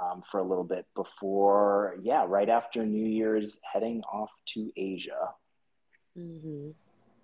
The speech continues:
Speaker 2: Okay. And how did you, how did you decide Asia was the next move?
Speaker 1: Yeah, so for me,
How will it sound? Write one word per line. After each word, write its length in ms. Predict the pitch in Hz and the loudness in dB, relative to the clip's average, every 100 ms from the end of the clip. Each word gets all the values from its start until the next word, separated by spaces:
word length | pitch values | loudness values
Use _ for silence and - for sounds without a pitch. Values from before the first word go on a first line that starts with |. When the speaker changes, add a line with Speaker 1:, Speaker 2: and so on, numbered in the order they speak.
| _ _ _ _ _ _ _ _ - - | _ _ _ _ _ _ _ _ -10 0
Speaker 2:
Okay. 460 | 185 - 175 160 147 | 0 4 6 6 2
And 80 | 185 | 0
how 340 | - 196 202 | 6 6 8
did 220 | 208 196 | 4 2
you, 600 | 202 220 214 208 202 196 - _ _ _ | 0 0 2 2 0 -4 -10 _ _ _
how 160 | - 208 | 0 2
did 160 | 226 226 | 2 -4
you 80 | |
decide 460 | 254 254 208 202 202 - | -6 -2 0 0 -2 -2
Asia 340 | 170 202 233 | -2 0 0
was 240 | 190 185 - | 0 -6 -6
the 120 | 175 | -12
next 320 | 170 - - | -12 -14 -10
move? 440 | 165 143 95 - - _ _ _ _ _ _ - - - - - | -8 -6 -8 -10 -18 _ _ _ _ _ _ -20 -20 -20 -16 6
Speaker 1:
Yeah, 280 | 214 180 127 | 8 8 4
so 380 | - 156 151 - - - | 2 2 2 -6 -14 -6
for 100 | 156 | -6
me, 560 | 160 165 202 214 214 | -6 -6 -4 -2 -2